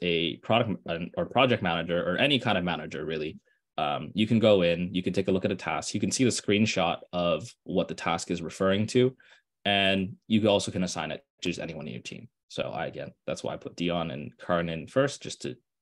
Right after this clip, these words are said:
explicate that, you know, now these are names that I can choose from to assign it to.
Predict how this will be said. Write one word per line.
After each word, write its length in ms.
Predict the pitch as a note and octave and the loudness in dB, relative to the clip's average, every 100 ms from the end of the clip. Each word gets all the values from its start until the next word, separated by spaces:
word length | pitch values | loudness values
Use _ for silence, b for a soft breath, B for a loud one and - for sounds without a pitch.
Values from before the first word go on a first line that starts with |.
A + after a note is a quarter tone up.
| _ _ | _ _
explicate 560 | E2+ - - - - - | -4 -4 -8 -8 -8 -8
that, 200 | - - _ | -12 -12 _
you 100 | F2+ | -8
know, 160 | - - | -8 -6
now 160 | E2+ | -2
these 220 | F2 F2+ | 0 0
are 40 | F2+ | -2
names 260 | E2 D#2+ | -4 -4
that 100 | E2+ | -4
I 60 | E2 | -6
can 160 | - E2 | -6 -6
choose 260 | - C#2+ | -6 -6
from 220 | - - | -8 -10
to 100 | - | -8
assign 300 | - - B1+ | -8 -8 -8
it 100 | - | -10
to. 180 | - - | -10 -12